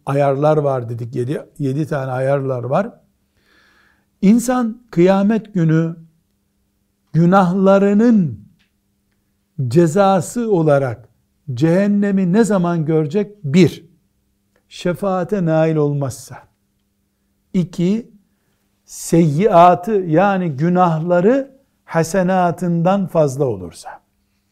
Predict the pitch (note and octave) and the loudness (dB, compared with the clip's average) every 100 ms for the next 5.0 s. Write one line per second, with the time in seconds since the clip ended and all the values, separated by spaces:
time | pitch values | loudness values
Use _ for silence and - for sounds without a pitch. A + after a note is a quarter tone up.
0 | _ _ _ _ _ _ _ _ _ _ | _ _ _ _ _ _ _ _ _ _
1 | - B3+ A#3 F3+ F3+ E3 D#3 G3 G3+ _ | -4 0 0 -2 -2 0 0 -2 -6 _
2 | - A3 F3 D3 D#3+ D#3+ D#3 D3+ D#3+ C#3 | -2 0 0 -2 -4 -2 -2 -4 -4 -4
3 | C#3 C#3+ D3+ - C#3+ E3+ D3 C#3+ C#3 D#3 | -2 -2 -4 -8 -10 -6 -2 -2 -4 -6
4 | C#3 B2+ C#3+ B2+ - D#3 C#3 C3 F3+ G3+ | -6 -6 -8 -8 -8 -6 -4 -4 -4 -6